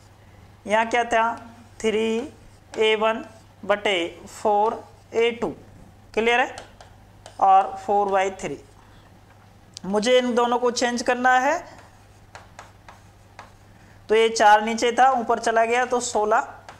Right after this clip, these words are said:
और तीन गुणा तीन किए तो नौ, ठीक है भाई। तो सोलह अनुपात नौ आंसर हो जाएगा ए। क्लियर है? चलो आगे देखो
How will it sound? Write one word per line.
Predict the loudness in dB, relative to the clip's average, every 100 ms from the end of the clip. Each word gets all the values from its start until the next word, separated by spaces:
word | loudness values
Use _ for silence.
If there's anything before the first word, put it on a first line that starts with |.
| -20 -20 -20 -20 -20 -20 -20 -20 -20 -20 -16 -2
और | -2 0
तीन | -4 -4 -4 -8 -18 -16
गुणा | -4 0 0
तीन | -2 -6
किए | -4 -4
तो | -4
नौ, | -6 -4 -4 -6 -20 -20 -20 -10
ठीक | -8 -2
है | -2
भाई। | -2 -4
तो | -6 -6
सोलह | -4 -2 -2 2 2
अनुपात | 4 2 0 2 4 4 0
नौ | 0 0 0 -4 -14 -16 2
आंसर | 4 4 4 0
हो | 2 0
जाएगा | 2 2 0 -2
ए। | -6 -8 -6
क्लियर | -4 -2
है? | -2 -8
चलो | -6 2 2
आगे | 2 -2 -6 -20 -20 -4
देखो | -4 -2 -4